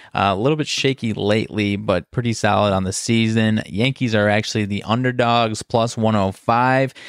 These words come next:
and the Blue Jays are coming in at minus one twenty. Yankees plus one and a half odds at minus one eighty-eight,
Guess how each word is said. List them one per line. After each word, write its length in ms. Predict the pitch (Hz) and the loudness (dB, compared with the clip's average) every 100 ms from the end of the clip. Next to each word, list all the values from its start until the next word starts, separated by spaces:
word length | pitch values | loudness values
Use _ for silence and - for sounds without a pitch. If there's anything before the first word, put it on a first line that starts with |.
| - - | -20 -14
and 300 | - 98 82 | -2 -2 0
the 140 | 92 92 | -4 -6
Blue 240 | - 143 | 0 0
Jays 240 | 135 113 110 | 2 2 2
are 80 | |
coming 240 | - 123 117 | 0 2 4
in 120 | 107 | 2
at 200 | - - | 0 0
minus 440 | 98 104 123 120 | 0 2 2 0
one 480 | - 101 104 101 107 - | -2 2 2 2 0 -4
twenty. 720 | - 113 113 117 117 110 - | -2 0 0 -2 -2 -2 -4
Yankees 460 | 110 120 120 120 - | -2 -2 -2 -10 -4
plus 280 | - 107 | -4 -2
one 120 | 110 101 | 0 0
and 100 | 104 | 2
a 40 | |
half 260 | 131 131 - | 2 0 2
odds 280 | 123 120 | 2 2
at 180 | - 92 | 0 -2
minus 360 | 90 101 98 - | -2 -2 -2 -2
one 160 | 101 | -2
eighty-eight, 640 | 98 98 101 101 107 110 | 0 0 2 2 2 0